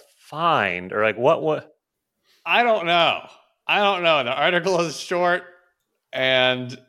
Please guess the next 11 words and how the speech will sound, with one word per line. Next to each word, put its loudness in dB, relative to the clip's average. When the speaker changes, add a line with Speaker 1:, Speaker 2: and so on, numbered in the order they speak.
Speaker 2:
it's 0
been -2
criticized, 0
and -4
then -4
the -6
university -6
tried -2
to -4
investigate -2
and -12